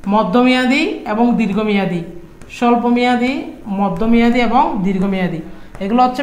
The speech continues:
মেয়াদ ভিত্তিক পরিকল্পনা। বুঝতে পেরেছ? স্বল্প মেয়াদী হচ্ছে এক বছরের জন্য, মধ্যমেয়াদী হচ্ছে এক থেকে পাঁচ বছরের জন্য এবং দীর্ঘমেয়াদী হচ্ছে পাঁচ বছর plus।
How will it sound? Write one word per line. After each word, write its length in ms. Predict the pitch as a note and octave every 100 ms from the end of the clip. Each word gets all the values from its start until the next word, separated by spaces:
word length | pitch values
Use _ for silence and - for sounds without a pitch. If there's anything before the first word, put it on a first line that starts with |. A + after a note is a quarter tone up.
| C4
মেয়াদ 180 | A#3 G3
ভিত্তিক 320 | A#3+ - D#4+ E4 - - - - -
পরিকল্পনা। 520 | A3 A3 G#3 F3+ F3 - - - - F#3+
বুঝতে 180 | A3 C#4+
পেরেছ? 200 | C#4+ D4 C4+ - - - - - -
স্বল্প 220 | C#4 C#4 C#4+
মেয়াদী 220 | C#4+ C#4 C#4
হচ্ছে 160 | C#4 C4
এক 60 | G3+ A#3
বছরের 280 | B3 B3+ B3+
জন্য, 180 | C4 C4 E4+ - - - G3
মধ্যমেয়াদী 520 | A3+ - C4+ C4+ C4+ C4+
হচ্ছে 200 | C4 C4+ A#3
এক 80 | A#3
থেকে 140 | C4 C4 B3+
পাঁচ 140 | A#3+ G3+
বছরের 280 | A#3 B3+ B3+
জন্য 160 | C4 C4+ E4+ - - -
এবং 120 | G3 B3 G#3
দীর্ঘমেয়াদী 480 | A3+ C4 C4 C4 C4+
হচ্ছে 180 | C4 C4+ C4+
পাঁচ 140 | A3 F#3+
বছর 180 | G3+ A#3 A#3
plus। 220 | F3